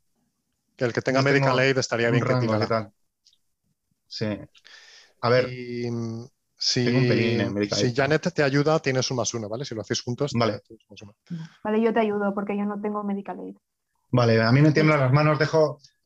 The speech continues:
Speaker 2: eh, las tengo ensangrentadas de cuando he apuñalado al, al doctor y tal.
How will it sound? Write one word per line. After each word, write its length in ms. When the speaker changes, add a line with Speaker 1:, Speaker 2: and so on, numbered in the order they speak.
Speaker 2:
eh, 320
las 200
tengo 120
ensangrentadas 640
de 80
cuando 180
he 40
apuñalado 540
al, 340
al 100
doctor 320
y 60
tal. 180